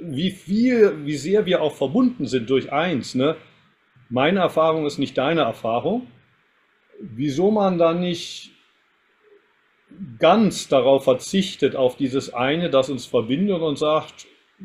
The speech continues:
"Nö, ne, die linke ist Hand, Hand ist die linke und die rechte ist die rechte", und das, was wir uns da einbilden, ne, von diesem einen großen Bewusstsein, das alle Körperteile verbindet,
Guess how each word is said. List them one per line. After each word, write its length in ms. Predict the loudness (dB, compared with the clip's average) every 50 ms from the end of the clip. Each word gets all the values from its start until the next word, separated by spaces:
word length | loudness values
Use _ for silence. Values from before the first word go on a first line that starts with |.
| -20 -20 -20 -20 -18 -12 -2
"Nö, 280 | 2 4 4 4 4 4
ne, 200 | 2 2 0 0 -4
die 100 | -4 -4
linke 300 | -2 -2 -4 -4 -4 -4
ist 120 | -2 -2
Hand, 220 | -2 -2 -2 -4
Hand 200 | -6 -6 -6 -6
ist 160 | -6 -8 -6 -6
die 60 | -6
linke 320 | -4 -2 -2 -2 -2 -2
und 100 | -2 -2
die 80 | -2 -2
rechte 280 | -2 -2 -2 -2 -4
ist 160 | -8 -6 -6 -6
die 60 | -2
rechte", 360 | 0 0 -2 -2 -4 -4 -4
und 140 | -2 0 0
das, 240 | -2 -2 -2 -6 -14 -20 -20 -20 -18 _ 0
was 200 | 0 0 0 0
wir 100 | 0 0
uns 200 | -2 -4 -4 -4
da 320 | -2 0 0 0 -2 -4 -10 _ _ _ _ _ _ _ _ _ _ _ _ 0
einbilden, 680 | 2 2 4 4 4 4 4 4 4 4 2 2 -2 -4
ne, 120 | -4 -2
von 180 | -2 -2 -2 -2
diesem 280 | -2 -4 -4 -4 -4
einen 320 | -2 -2 -2 0 -2 -2 -2
großen 340 | 0 0 -2 0 -2 -2
Bewusstsein, 680 | -2 -2 -2 -2 -2 -4 -4 -8 -8 -6 -4 -4 -2 -2
das 160 | -4 -4 -4
alle 200 | -2 -2 -2 -2
Körperteile 680 | -2 -2 -2 -2 0 0 -2 0 0 -2 0 -2 -2
verbindet, 840 | -4 -4 -6 -6 -6 -6 -4 -2 -2 0 0 0 0 -2 -6 -14